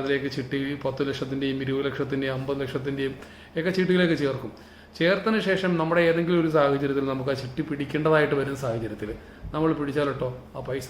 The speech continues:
നമുക്ക് തരത്തുമില്ല. തരാത്തതിൻ്റെ കാരണം നൂറ് കാര്യങ്ങളാണ് തരാതിരിക്കാൻ. തരണമെങ്കിൽ നമ്മൾ ചിട്ടി അടിച്ചു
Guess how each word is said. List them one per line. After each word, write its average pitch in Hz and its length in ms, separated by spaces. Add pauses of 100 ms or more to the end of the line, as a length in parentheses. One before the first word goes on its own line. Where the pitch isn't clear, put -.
നമുക്ക് 127 240
തരത്തുമില്ല. 107 480 (420)
തരാത്തതിൻ്റെ 170 600
കാരണം 160 360 (120)
നൂറ് 180 400
കാര്യങ്ങളാണ് 135 540
തരാതിരിക്കാൻ. 127 500 (420)
തരണമെങ്കിൽ 190 580
നമ്മൾ 185 140 (120)
ചിട്ടി 180 260 (880)
അടിച്ചു 160 280